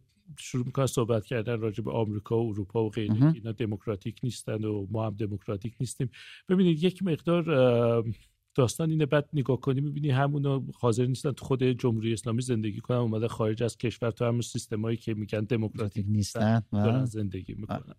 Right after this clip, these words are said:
Speaker 2: مرسی، مرسی. دوستان، من یک شماره تلفن دیگه خدمتتون اعلام می‌کنم. با این شماره تلفن تماس بگیرید: دو صفر چهل و چهار، یازده، چهل و سه، صفر سه،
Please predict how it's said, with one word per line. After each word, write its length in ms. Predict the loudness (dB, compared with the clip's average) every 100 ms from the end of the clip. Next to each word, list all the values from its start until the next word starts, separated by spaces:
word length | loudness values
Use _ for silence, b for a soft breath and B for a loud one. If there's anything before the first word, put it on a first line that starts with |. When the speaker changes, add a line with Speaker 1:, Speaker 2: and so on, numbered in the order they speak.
| _
Speaker 2:
مرسی، 440 | 2 4 4 4 2
مرسی. 260 | 4 2 B B B 0
دوستان، 280 | 4 6
من 180 | 6 6
یک 160 | 6 4
شماره 300 | 4 6 8
تلفن 360 | 6 4 4
دیگه 240 | 2 2 4
خدمتتون 440 | 4 4 4 2
اعلام 300 | 4 6 4
می‌کنم. 360 | 4 2 4 4
با 160 | 4
این 140 | 6 4
شماره 280 | 4 2 2
تلفن 240 | 0 0
تماس 360 | 2 4 2 2
بگیرید: 380 | 2 2 4
دو 100 | 2
صفر 160 | 2 2
چهل 240 | 2 0
و 40 | 2
چهار، 260 | 6 6
یازده، 480 | 6 4 4 4 4
چهل 300 | 4 0 2
و 60 | 0
سه، 320 | 0 0 0 b b -18
صفر 420 | 2 6 6 2
سه، 460 | -4 2 4 4